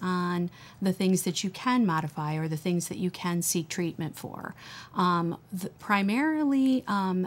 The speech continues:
the ones that we focus on, the most important one is high blood pressure. Um, and many of the risk factors for stroke are very similar or the same as heart disease.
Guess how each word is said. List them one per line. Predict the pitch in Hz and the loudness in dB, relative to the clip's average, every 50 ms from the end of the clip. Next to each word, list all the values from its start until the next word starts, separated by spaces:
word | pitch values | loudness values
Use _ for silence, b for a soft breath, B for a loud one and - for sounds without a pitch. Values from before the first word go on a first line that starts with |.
| - - | -2 -4
the | 196 185 196 | -4 -2 0
ones | 190 190 196 196 190 185 - - | 0 0 0 2 0 0 0 -2
that | 185 - 175 | -4 -2 0
we | 180 175 | 0 -2
focus | 170 - 214 202 - - 233 220 - | 0 0 -2 -2 -2 -2 -2 -2 0
on, | - 196 190 190 190 190 190 185 - | -2 -2 0 0 0 0 -2 -2 -2
the | - 185 185 | -2 0 0
most | 180 185 214 240 - - | 2 2 2 0 0 0
important | 220 196 - 214 208 196 - 190 190 | 0 0 2 0 0 0 0 0 0
one | 190 185 185 185 180 | 2 2 2 0 0
is | - 175 175 175 175 175 - | 0 0 0 0 -2 -4 -2
high | - - 170 170 | 0 2 2 2
blood | 160 - 170 165 175 | 2 0 -4 -4 -4
pressure. | 185 - - 190 190 - - 233 247 302 - - B B B B B B B B B | -6 -6 -4 -4 -4 -4 -4 -6 -6 -8 -8 -12 B B B B B B B B B
Um, | 196 185 185 185 180 | 2 2 2 2 2
and | - 175 185 180 | 2 2 2 2
many | 175 185 190 196 202 208 - | 2 2 2 2 2 0 0
of | - 196 190 190 | -2 -2 -4 -4
the | - 190 | -4 -4
risk | 185 190 185 185 - | -2 -2 -2 -2 -4
factors | - 185 170 190 - 180 - - | -4 -4 -6 -4 -4 -6 -6 -4
for | - 180 | -4 -6
stroke | - - - - 175 175 175 - - - | -6 -6 -4 -2 -2 -2 -2 -4 -6 -6
are | 190 175 170 | -4 -4 -2
very | 170 175 175 175 175 | -2 -2 -2 -2 -2
similar | 170 - - 196 185 180 180 180 175 170 | -2 -2 0 0 0 2 2 0 0 -2
or | 175 170 | -2 -2
the | 165 165 | 0 0
same | - - - 180 170 175 175 170 165 170 165 - | 2 2 2 0 0 -2 -2 -2 -2 -4 -4 -6
as | - 170 165 156 160 170 - | -4 -4 -4 -4 -2 -2 -4
heart | - - - 175 151 - | -2 -2 -4 -4 -4 -6
disease. | - 170 175 - 180 160 160 170 208 277 311 - - - | -6 -8 -6 -6 -6 -6 -4 -4 -4 -4 -4 -6 -8 -10